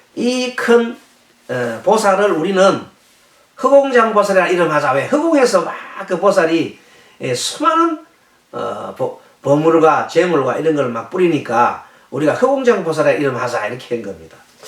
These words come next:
왜냐하면 허공으로부터 한량없는 보배를 뿌려 온 세계를 가득하게 하였기 때문이다 하였느니라.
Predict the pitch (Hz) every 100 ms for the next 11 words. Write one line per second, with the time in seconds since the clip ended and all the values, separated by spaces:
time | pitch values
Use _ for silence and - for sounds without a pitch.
0 | - - - - - 131 170 226 214 196
1 | 151 135 269 269 247 196 185 175 214 240
2 | 240 - _ _ - 208 240 262 262 269
3 | 254 147 143 156 - 127 143 139 - -
4 | _ _ _ - 127 151 185 214 240 262
5 | 180 185 208 208 - - 180 - 208 214
6 | 220 - - 143 135 120 123 123 120 107
7 | 92 - - - - 92 90 92 -